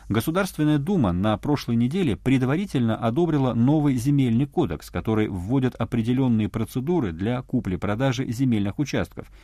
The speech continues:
кроме фермерских земель. И хотя Российская Конституция девяносто третьего года допускает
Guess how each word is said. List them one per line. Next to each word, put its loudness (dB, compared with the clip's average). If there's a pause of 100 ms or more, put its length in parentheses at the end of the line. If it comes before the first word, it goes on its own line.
(140)
кроме -2
фермерских -4
земель. 0 (560)
И 0
хотя 0
Российская -2
Конституция -4
девяносто 0
третьего -2
года 0
допускает -4